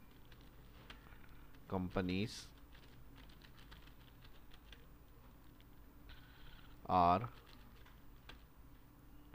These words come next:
awesome, so we should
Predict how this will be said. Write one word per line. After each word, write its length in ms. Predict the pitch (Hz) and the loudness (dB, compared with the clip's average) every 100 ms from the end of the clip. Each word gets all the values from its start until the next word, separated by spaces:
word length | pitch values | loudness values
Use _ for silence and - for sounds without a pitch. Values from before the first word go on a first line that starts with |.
| - - - - - - - - - - - - - - - - - - - - - - - - - - | -12 -12 -12 -12 -12 -12 -12 -12 -14 -14 -14 -14 -14 -14 -14 -12 -12 -12 -12 -12 -12 -12 -12 -12 -2 10
awesome, 440 | 190 - 117 143 - - - - - - - - - - - - - - - - - - - | 12 12 8 6 2 -12 -14 -12 -12 -12 -14 -14 -14 -14 -14 -14 -14 -12 -12 -12 -14 -14 -6
so 280 | - - 113 | 0 8 10
we 160 | 110 104 | 10 8
should 360 | - 110 120 | 10 8 8